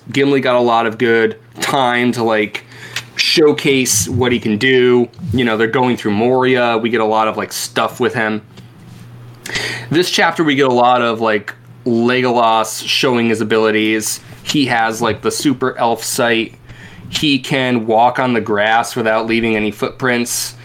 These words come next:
And then one of the biggest things was, um,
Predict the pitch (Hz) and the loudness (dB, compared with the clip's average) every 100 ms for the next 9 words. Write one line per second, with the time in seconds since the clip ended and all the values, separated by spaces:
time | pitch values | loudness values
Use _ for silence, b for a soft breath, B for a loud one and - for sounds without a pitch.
0 | B B B B 139 160 175 180 220 202 | B B B B -2 0 2 2 2 2
1 | 131 131 185 185 208 202 202 202 190 - | 0 0 0 -2 -2 0 2 0 -2 -4
2 | 143 131 135 123 131 123 120 117 110 | 0 2 2 0 0 2 2 0 -2